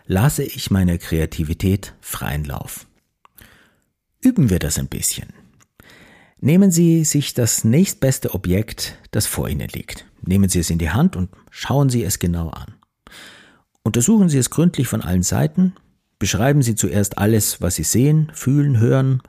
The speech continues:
riechen und eventuell auch schmecken können, also all Ihre Sinneseindrücke. Beschreiben Sie das möglichst detailreich. Dann beschreiben Sie das ganz Banale, Offensichtliche. Was ist das?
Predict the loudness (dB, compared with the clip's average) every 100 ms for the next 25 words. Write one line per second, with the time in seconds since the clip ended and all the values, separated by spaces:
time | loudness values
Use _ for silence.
0 | -2 0 2 0 -2 -2 -8 -6 -4 -4
1 | -4 -6 -8 -8 -4 -4 -4 -8 -4 -2
2 | 0 -2 -6 -20 -20 -20 -8 -6 -2 -2
3 | -2 -2 0 2 4 4 2 -4 -12 -10
4 | -12 -12 -16 _ _ _ _ _ -8 -6
5 | -2 2 2 2 0 0 2 4 2 0
6 | -2 -4 -12 _ -8 -6 -6 -6 -8 -12
7 | -16 -20 _ _ _ _ _ _ _ -20
8 | -20 _ _ _ _ _ _ 0 2 2
9 | 0 0 0 0 -2 -2 -2 -2 -4 -4
10 | -2 -2 0 0 0 -2 -6 _ -20 -8
11 | -6 -4 -6 -6 -10 -12 -12 -14 -18 _
12 | _ -12 -12 -10 -10 -6 -4 -4 -6